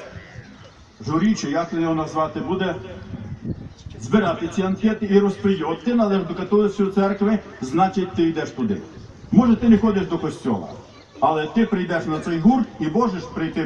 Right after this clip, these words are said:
потім, і далі буде з тобою займатися в цій церкві, до якої ти належиш. До протестантської, знай, до протестантської тебе відправлять. До якої церкви, якої церкви ти хрещений, то тебе відправлять. Це дуже чудово, тому запрошую всіх навіть священників, хто може приїхати до Вінниці чи до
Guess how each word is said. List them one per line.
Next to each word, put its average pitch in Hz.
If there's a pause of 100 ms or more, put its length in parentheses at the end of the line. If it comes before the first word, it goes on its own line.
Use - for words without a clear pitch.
потім, 240 (560)
і 226
далі 190 (180)
буде 165
з 160
тобою 143
займатися 135
в 113
цій 147
церкві, 202
до 135
якої 143
ти 160
належиш. 117
До 107
протестантської, 208
знай, 190
до 196
протестантської 135
тебе 123
відправлять. 98 (480)
До 160
якої 226
церкви, 151
якої 175
церкви -
ти 156
хрещений, 202
то 160
тебе 151
відправлять. 127 (200)
Це 202
дуже 185
чудово, 202
тому 160
запрошую 160
всіх -
навіть 165
священників, 214 (220)
хто 214
може 170
приїхати 170
до 123
Вінниці 196
чи 180
до 135